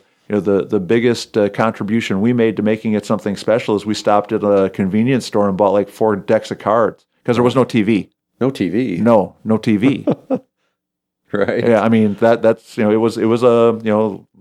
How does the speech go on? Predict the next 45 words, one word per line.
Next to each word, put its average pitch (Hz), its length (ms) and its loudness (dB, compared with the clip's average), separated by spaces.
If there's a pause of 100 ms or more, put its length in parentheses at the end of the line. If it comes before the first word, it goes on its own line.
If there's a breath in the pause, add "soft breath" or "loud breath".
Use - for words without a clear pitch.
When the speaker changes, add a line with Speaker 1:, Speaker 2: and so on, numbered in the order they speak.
Speaker 1:
you 101 60 -4
know, 98 160 -2
the 92 220 -2
Speaker 2:
This 87 140 -6
is - 80 0
Speaker 1:
camp, 113 100 2
Speaker 2:
summer 117 240 0
camp. 92 400 -2
Speaker 1:
Camp 139 320 0
Waikota 131 600 4
or 98 200 4
whatever 98 300 2
it 95 60 0
was 98 160 -2
Speaker 2:
Yeah. - 80 -18
Speaker 1:
called, 98 480 2 (280)
you 104 120 -2
know, 95 260 0
uh, 92 360 0
camp. 143 420 -4 (1200)
And 123 140 0
so 123 140 0
the 117 60 0
kids 123 200 0
were 120 60 -12
playing 131 260 2
cards 135 460 2
and, 101 120 -2
you 104 100 0
know, 101 60 2
and 98 80 -2
t-, 104 360 -6
telling 120 260 2
stories 120 540 2
and 92 100 -4
talking 127 320 0
about 101 240 2
stuff. 92 320 0
And 123 80 -2
it, 156 60 0
it 147 160 2
was 147 180 0
just, 131 300 -8
you 117 80 -2
know, 104 240 0